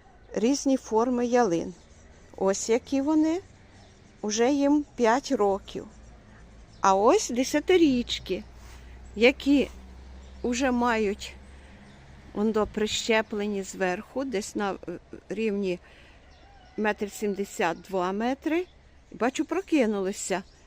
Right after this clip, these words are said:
прищепи плакучих форм ялини. Ось яка краса.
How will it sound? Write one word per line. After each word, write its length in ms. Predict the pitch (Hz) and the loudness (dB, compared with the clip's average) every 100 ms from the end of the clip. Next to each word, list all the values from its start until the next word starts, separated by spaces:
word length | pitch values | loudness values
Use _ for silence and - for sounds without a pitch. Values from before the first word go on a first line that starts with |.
| - - - - | -20 -20 -18 0
прищепи 640 | 240 226 - 262 339 339 | 2 2 0 0 0 -2
плакучих 680 | - 226 226 240 277 - 269 | -2 -4 -2 -4 -4 -4 -8
форм 460 | - 208 226 254 240 | -6 -4 -2 -2 -2
ялини. 640 | 220 233 175 165 165 190 _ _ _ _ - - _ - - - 220 | -2 -2 -2 -4 -6 -12 _ _ _ _ -20 -20 _ -20 -20 -10 -8
Ось 180 | 254 262 | -6 -8
яка 240 | - 254 | -4 -6
краса. 680 | - 277 - - 202 202 | -4 -6 -6 -6 -6 -6